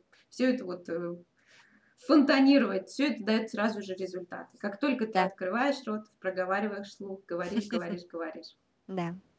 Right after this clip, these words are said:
Speaker 2: согласна.
Speaker 1: Хорошо, Наталья, ну, я думаю, что мы сегодня с вами <laughs> пос-, получилось чуть больше, чем мы планировали, вот, но я думаю, что мы обсудили очень много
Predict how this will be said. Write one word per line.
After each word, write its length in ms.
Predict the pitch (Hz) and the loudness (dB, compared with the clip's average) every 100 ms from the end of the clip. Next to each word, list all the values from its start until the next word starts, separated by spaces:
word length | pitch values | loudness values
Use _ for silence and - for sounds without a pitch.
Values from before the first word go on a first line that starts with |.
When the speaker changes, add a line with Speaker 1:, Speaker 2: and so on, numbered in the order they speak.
| _ - - | _ -20 -10
Speaker 2:
согласна. 480 | 185 170 165 - - _ _ _ _ _ - | -8 -6 -8 -12 -20 _ _ _ _ _ -4
Speaker 1:
Хорошо, 400 | 233 277 403 381 | -2 -2 2 4
Наталья, 520 | 226 220 262 208 180 | 4 4 2 2 0
ну, 140 | 220 269 | 0 2
я 180 | 240 262 | 2 2
думаю, 240 | 302 269 | 4 2
что 180 | 233 220 | 2 0
мы 120 | 254 | 0
сегодня 400 | 254 226 247 220 | 0 -2 0 0
с 100 | 220 | 0
вами 400 | 226 226 220 202 | 2 2 2 0
<laughs> 600 | 220 233 247 226 - 214 - | -2 -2 -2 -4 -6 -8 -2
пос-, 220 | 262 - | -2 -2
получилось 520 | - 262 262 294 247 240 | 2 2 4 4 4 2
чуть 160 | 226 | -2
больше, 360 | 214 226 254 247 | 2 4 4 2
чем 180 | 214 220 | 2 4
мы 160 | 233 | 4
планировали, 680 | 220 202 240 294 262 226 185 - - - | 2 2 4 4 4 2 0 -4 -18 -6
вот, 280 | 202 202 214 | 0 0 4
но 120 | 247 | 4
я 140 | 220 | 4
думаю, 280 | 214 226 214 | 4 2 2
что 180 | 208 196 | -2 -4
мы 160 | 208 | -2
обсудили 500 | 208 - 196 220 214 185 | -4 -4 -4 0 2 2
очень 240 | 202 202 | 0 -6
много 440 | 196 202 190 185 | -6 -4 -2 -4